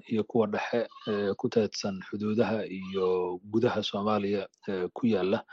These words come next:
eh, magaalooyinkaas ayaa waxaa weli ka jira caqabado ah qiimaha korontada inuu aad qaali u yahay. Laakiin korontadu waa meelaha hadda aan aragno maalgashatada ajaanibta inay inta badan ay maalgashtaan.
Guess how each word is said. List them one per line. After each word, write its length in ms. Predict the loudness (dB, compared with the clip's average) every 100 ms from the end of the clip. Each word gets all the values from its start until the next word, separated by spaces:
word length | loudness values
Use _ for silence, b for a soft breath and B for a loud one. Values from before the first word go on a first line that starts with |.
| B B B B B _ -2
eh, 180 | 2 2
magaalooyinkaas 1120 | 2 4 6 6 4 0 _ _ _ -2 -2 0
ayaa 220 | 0 0
waxaa 220 | 0 0
weli 260 | 0 2 2
ka 140 | 0
jira 320 | -2 0 0
caqabado 320 | 0 -2 0 0
ah 480 | 0 -2 -6 -8 -8
qiimaha 420 | -4 -2 -2 -2 -6
korontada 400 | -4 -4 -2 -2
inuu 160 | -2 -2
aad 160 | -2 -2
qaali 220 | -2 -2
u 80 | -2
yahay. 260 | -2 -4 -6 _ B B B B B
Laakiin 480 | 2 2 4 4 6 2 -2 2
korontadu 520 | 4 4 4 4 4 4
waa 120 | 2
meelaha 320 | 4 4 4
hadda 180 | 4 2
aan 140 | 0 0
aragno 380 | 0 0 0 2
maalgashatada 600 | 0 0 -4 -2 0 0
ajaanibta 480 | 2 0 0 -2 -4
inay 160 | -6
inta 200 | -8 -6
badan 240 | -4 -4 -4
ay 80 | -8
maalgashtaan. 540 | -4 -4 -4 -6 -4